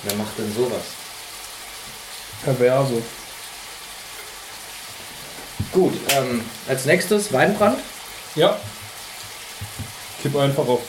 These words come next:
Speaker 2: gut gelingen
Speaker 1: Und
Speaker 2: Wein.
Speaker 1: dann Knoblauch.
Speaker 2: Ja.
Speaker 1: Oder Knoblauch oder wie hieß der Sud?
Speaker 2: Ähm, Weinbrand und dann alles andere. Lorbeerblatt, Knoblauch, Petersilie.
Speaker 1: Und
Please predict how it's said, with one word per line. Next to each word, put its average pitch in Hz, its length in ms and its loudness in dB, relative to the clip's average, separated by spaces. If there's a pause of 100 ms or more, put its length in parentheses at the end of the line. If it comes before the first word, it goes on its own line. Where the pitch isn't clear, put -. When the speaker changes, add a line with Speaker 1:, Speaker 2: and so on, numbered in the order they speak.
(140)
Speaker 2:
gut 143 180 2
gelingen 131 300 4
Speaker 1:
Und 110 80 2
Speaker 2:
Wein. 113 260 2
Speaker 1:
dann 135 180 0 (120)
Knoblauch. 196 500 4 (1160)
Speaker 2:
Ja. 127 140 6
Speaker 1:
Oder 139 80 4 (140)
Knoblauch 160 440 4
oder 127 120 2 (1000)
wie 170 260 4 (160)
hieß 196 160 0
der 147 140 6
Sud? 117 280 0 (680)
Speaker 2:
Ähm, 139 220 8
Weinbrand 190 640 8 (160)
und 147 100 4
dann 156 320 8
alles 156 300 8
andere. 143 300 6
Lorbeerblatt, 175 680 6
Knoblauch, 170 680 8
Petersilie. 143 640 6
Speaker 1:
Und 120 80 2